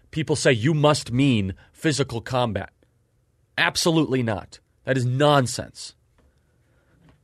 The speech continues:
And they know it is, too, because I guarantee you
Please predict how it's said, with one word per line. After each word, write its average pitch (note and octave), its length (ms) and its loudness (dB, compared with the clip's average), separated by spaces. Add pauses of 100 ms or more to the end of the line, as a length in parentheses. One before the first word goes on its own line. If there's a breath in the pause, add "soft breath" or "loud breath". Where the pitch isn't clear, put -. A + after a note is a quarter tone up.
(140)
And F3+ 100 4
they B3 100 6
know G3+ 280 8
it C3+ 80 8
is, A2 200 0
too, C#3+ 180 0
because B2+ 440 0 (280)
I E3 120 2
guarantee G3+ 560 2
you C3 300 2